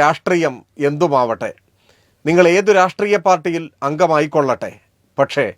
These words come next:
ഇക്കാര്യത്തിൽ നാം ഒരുമിച്ച് നിൽക്കേണ്ടതാണ്. നമ്മൾ മലയാളികൾ കേരളത്തെ അപമാനിക്കുമ്പോൾ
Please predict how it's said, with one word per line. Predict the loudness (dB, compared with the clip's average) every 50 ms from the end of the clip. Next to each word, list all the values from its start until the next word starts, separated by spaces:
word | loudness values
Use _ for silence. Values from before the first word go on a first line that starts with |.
| _ _ _ _ _ _ _ _
ഇക്കാര്യത്തിൽ | -6 -6 -2 0 0 2 2 0 -2 -6 -10 -12 -16 -16 -20 _ _ _ _ -4 -2
നാം | 0 0 0 -2 -6 -14 _ _ -6
ഒരുമിച്ച് | -2 -2 0 0 -2 -2 -2 -2 -2
നിൽക്കേണ്ടതാണ്. | -2 -2 -2 -4 -2 -2 -2 -2 -2 -4 -4 -6 -12 _ _ _ _ _ _ _ _ _ _ _
നമ്മൾ | -2 -2 2 2 0 0 0 -2
മലയാളികൾ | 0 2 2 2 2 0 -2 -6 -8 -12 _ _ _ _ _ _ _ _ _ _ _ _ _ _
കേരളത്തെ | 0 2 4 4 4 2 0 0 -2 -4 -4 -4 -6 -6 -6
അപമാനിക്കുമ്പോൾ | -2 -2 0 2 2 2 2 0 -2 -4 -8 -10 -8 -12 -12